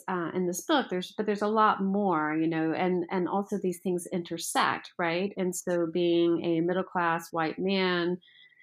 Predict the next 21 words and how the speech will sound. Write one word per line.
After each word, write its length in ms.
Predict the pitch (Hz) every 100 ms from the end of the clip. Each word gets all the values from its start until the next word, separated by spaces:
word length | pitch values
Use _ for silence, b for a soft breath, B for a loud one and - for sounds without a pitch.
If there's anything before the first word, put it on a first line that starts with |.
| b b b _ _
is, 680 | - 202 196 202 196 190 -
uh, 340 | 190 185 185 180
you 80 | 220
know, 120 | 196
subtly 320 | 196 196 196
different 380 | 190 196 185 -
from 180 | 196 180
being 380 | 185 185 185 -
a 140 | 180
middle-class 560 | 175 175 180 185 170 -
white 240 | 175 175
woman 440 | 226 254 170 151 156
or 220 | 160 180
a 60 | 185
working-class 640 | 226 240 185 170 165 -
white 200 | 160 147
man 400 | 165 156 147 143 -
or 400 | 175 175 175 170
a 60 | 175
middle-class 720 | 175 175 - 175 175 180 -
black 220 | 240 269